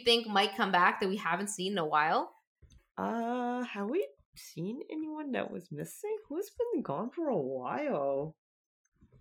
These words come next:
Speaker 2: I can't think of anyone.
Speaker 1: Okay, no one else. Let the record show Melina has not noticed any other member of the cast being missing, and therefore,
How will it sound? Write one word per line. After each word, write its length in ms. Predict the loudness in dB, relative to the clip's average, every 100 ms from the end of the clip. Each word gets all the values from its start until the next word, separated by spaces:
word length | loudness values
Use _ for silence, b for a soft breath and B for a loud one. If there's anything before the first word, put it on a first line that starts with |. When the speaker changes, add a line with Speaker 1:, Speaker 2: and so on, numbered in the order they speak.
| -20 -20 _ _ _ _ -20 _ -12
Speaker 2:
I 40 |
can't 200 | -8 -6
think 140 | -4 -2
of 140 | 0
anyone. 480 | 0 -2 -4 -4 -4 -8 _ _ _ _ _ _ _ _ 2
Speaker 1:
Okay, 280 | 6 4 2
no 260 | 2 6 8
one 200 | 8 8
else. 320 | 8 6 2 2
Let 200 | 4 6
the 80 |
record 300 | 6 6 4
show 240 | 6 6 6
Melina 340 | 6 6 8
has 220 | 6 4
not 240 | 6 6 6
noticed 320 | 4 2 2
any 280 | 2 4 4
other 180 | 6 6
member 300 | 6 6 6
of 100 | 4
the 60 |
cast 360 | 4 6 6 2
being 220 | 0 2
missing, 380 | 2 6 6 4
and 160 | 0 4
therefore, 540 | 4 6 4 4 2